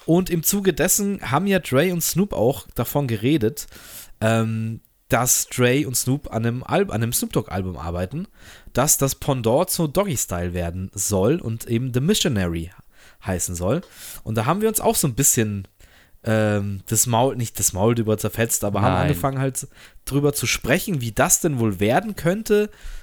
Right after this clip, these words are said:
Speaker 1: ob das wohl werden könnte, ob's wieder nur bla bla bla ist. Und jetzt kann ich dir sagen, es wird.
Speaker 2: Ja,
Speaker 1: Ähm,
Speaker 2: nice.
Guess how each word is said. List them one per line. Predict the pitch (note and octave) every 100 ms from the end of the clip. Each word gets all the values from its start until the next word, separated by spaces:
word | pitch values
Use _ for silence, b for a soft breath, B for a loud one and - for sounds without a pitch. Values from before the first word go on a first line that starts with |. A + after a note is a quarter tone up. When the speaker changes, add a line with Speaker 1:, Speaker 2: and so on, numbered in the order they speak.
| B -
Speaker 1:
ob | B2 -
das | G#3 F#3+
wohl | F#3 F3
werden | E3 F#3+ F#3+
könnte, | - F3+ F3+ F3+
ob's | A#2 A2+
wieder | C3 C3
nur | B2 G#2
bla | A2 A2+
bla | G#2
bla | F#2 G2 A#2+
ist. | F3 A#3+ - B B B
Und | - B2
jetzt | E3 -
kann | A3
ich | A#3
dir | - G#3
sagen, | G3+ B3+ B2+ E2
es | G#2+ - D#3+
wird. | C4+ - - - B B B B
Speaker 2:
Ja, | - A#2+ A#2+
Speaker 1:
Ähm, | B2+
Speaker 2:
nice. | C#3 A2 - -